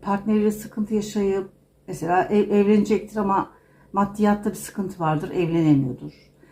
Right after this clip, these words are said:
Ya da maddiyat vardır da işte bekledikleri bir şey vardır. E, ya şu da olsun da işte kış geldi, yaz gelsin de evlen-, yani burada bu şeyleri biraz, e,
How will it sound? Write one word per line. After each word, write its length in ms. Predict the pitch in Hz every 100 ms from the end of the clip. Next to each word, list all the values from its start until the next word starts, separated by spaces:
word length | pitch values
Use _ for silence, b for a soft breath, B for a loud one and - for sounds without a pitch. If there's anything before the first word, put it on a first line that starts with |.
| b
Ya 100 | 226
da 80 | 233
maddiyat 560 | 233 233 247 233 226
vardır 380 | 233 220 220 233
da 40 | 185
işte 220 | 180 202
bekledikleri 540 | 208 214 196 - 202
bir 60 | -
şey 240 | - 175
vardır. 580 | 139 139 139 147 - -
E, 360 | 175 175 165 156
ya 140 | 175
şu 220 | 180 -
da 100 | 214
olsun 420 | 196 196 - 208 151
da 100 | 151
işte 380 | 151 170 156
kış 260 | - 208 -
geldi, 280 | 160 170 190
yaz 280 | 190 180 170
gelsin 380 | 180 165 -
de 40 | 185
evlen-, 180 | 156 151 B B B B
yani 220 | 226 226 262
burada 400 | 339 269 247 -
bu 100 | 330
şeyleri 540 | - 277 226 220 220
biraz, 360 | 254 240 233 - -
e, 340 | 196 190 190